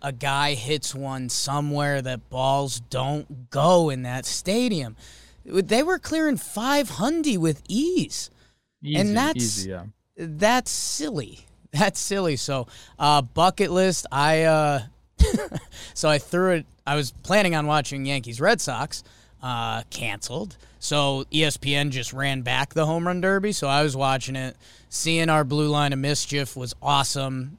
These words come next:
Speaker 1: Um, and, and that was fantastic. And so Jess, um, you know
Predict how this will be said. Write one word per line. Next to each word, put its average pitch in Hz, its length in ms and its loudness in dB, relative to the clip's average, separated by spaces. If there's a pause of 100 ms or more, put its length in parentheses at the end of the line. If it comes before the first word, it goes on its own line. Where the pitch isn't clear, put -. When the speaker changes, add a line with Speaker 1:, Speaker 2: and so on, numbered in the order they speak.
(100)
Speaker 1:
Um, 117 460 -8 (500)
and, 123 280 -6
and 131 200 -4
that 131 140 0
was 127 140 -4
fantastic. 131 760 -4
And 139 160 -6
so 123 380 -6 (200)
Jess, 170 600 2 (580)
um, 127 520 -4
you 233 120 0
know 143 340 0